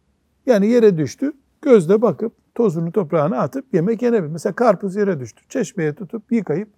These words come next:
yine yenmeli. İki, e, bir temizlik mantığı var burada.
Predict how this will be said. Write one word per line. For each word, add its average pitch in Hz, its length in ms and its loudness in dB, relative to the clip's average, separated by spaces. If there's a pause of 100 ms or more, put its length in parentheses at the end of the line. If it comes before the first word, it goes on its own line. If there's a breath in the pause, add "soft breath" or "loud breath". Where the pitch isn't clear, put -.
(440)
yine 202 320 2 (100)
yenmeli. 147 560 0 (560 soft breath)
İki, 196 460 0 (680)
e, 135 380 -2
bir 247 220 0
temizlik 196 560 2
mantığı 147 580 2
var 107 240 -4
burada. 101 280 -12